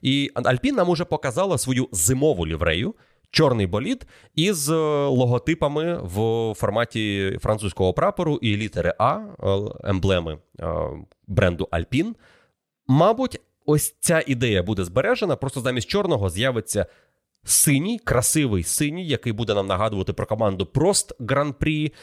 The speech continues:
хто пам'ятає. Ну і це традиційний синій колір для французьких команд у Формулі один. Alpine таким чином поверне цю традицію у чемпіонат. Буде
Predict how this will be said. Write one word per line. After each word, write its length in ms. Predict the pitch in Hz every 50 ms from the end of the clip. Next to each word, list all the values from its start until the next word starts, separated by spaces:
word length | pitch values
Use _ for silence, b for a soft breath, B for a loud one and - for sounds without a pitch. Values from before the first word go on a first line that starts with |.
| B B B B
хто 180 | - - 220
пам'ятає. 600 | 214 147 127 131 131 - - 127 123 120 117 113 B B B B B B B
Ну 180 | - 165 170 151
і 220 | 143 139 139 131
це 360 | 120 - - 151 151 147 139 110 101
традиційний 680 | - 120 110 107 104 - - 120 117 110 104 98 95 90
синій 640 | - - - - - - - 123 117 113 110 101
колір 400 | - - - 110 98 95 92 90
для 180 | 80 90 98 92
французьких 600 | - - 95 87 - 104 92 - - 95 87 -
команд 360 | - 95 87 87 87 87 85 B B B B B B B
у 100 | 110 101
Формулі 340 | - - 107 92 87 92 110
один. 300 | 127 156 226 262 240 202
Alpine 460 | - 117 113 110 - 160 165 156 139 - _
таким 220 | - 98 107 92
чином 260 | - - 123 107 92 90
поверне 520 | - 107 98 95 101 98 107 120 143 156 b b b b
цю 140 | - - 123
традицію 600 | - 107 107 95 107 101 - - 104 92 90 92
у 220 | - - 262 110 104
чемпіонат. 640 | - 120 110 113 - 151 160 202 233 226 - - b b b b b b b _ _ _ _
Буде 460 | 143 170 196 156 170 160 143 135 131